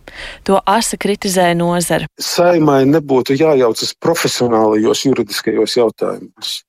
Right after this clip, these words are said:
Speaker 2: Tā apstiprināšana vai neapstiprināšana, viņai jābūt uz kaut kādiem saprotamiem kritērijiem, nevis vienkārši pasakot, kad, eh, mums nepatika tiesneša spriedums.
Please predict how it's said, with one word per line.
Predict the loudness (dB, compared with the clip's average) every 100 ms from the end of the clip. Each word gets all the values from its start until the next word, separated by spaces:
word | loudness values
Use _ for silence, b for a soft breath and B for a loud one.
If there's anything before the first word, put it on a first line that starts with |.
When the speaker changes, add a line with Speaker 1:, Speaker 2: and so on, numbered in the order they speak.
| -6
Speaker 2:
Tā | -2
apstiprināšana | -2 -4 -2 0 2 0 0 2
vai | 2
neapstiprināšana, | 2 0 -4 -4 0 2 0 -2 0
viņai | 2 4 2
jābūt | 2 0 -2
uz | 0
kaut | 0 0
kādiem | 0 0
saprotamiem | 0 -2 0 -2 -2 -4 -6 -4
kritērijiem, | -4 0 -2 0 -4 -4 -6 -2
nevis | 0 2 0
vienkārši | 2 2 0 -2
pasakot, | -2 -4 -2 0 0 0
kad, | -4 -2 0
eh, | 0 2
mums | 2 2
nepatika | 0 0 -4 -2 -2
tiesneša | 0 0 0 -6 -6 -4
spriedums. | 0 2 2 0